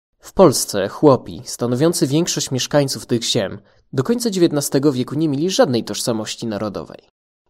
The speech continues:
Za Polaków uważali się tylko znienawidzeni przez nich szlachcice, przez setki lat wykorzystujący ich do niewolniczej pracy. Zmiany nadeszły wraz z ideologią pozytywizmu,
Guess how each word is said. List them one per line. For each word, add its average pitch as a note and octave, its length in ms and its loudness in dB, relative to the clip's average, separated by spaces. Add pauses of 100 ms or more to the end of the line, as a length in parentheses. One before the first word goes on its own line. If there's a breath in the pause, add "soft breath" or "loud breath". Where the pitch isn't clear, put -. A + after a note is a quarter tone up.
Za C#3 140 0
Polaków D#3 500 2
uważali C#3 380 0
się - 160 -2
tylko D#3+ 240 2
znienawidzeni C#3+ 600 0
przez C#3 200 -4
nich C3+ 120 -6
szlachcice, - 640 -6 (300 soft breath)
przez - 220 0
setki A3 320 0
lat C3 200 4
wykorzystujący C3 760 -2
ich A2+ 100 -6
do A#2 80 -4
niewolniczej A#2 580 -2
pracy. - 420 -4 (440)
Zmiany D3+ 400 6
nadeszły D3 440 4
wraz C#3+ 200 0
z C#3 80 -4
ideologią C#3 480 2
pozytywizmu, C3 760 -4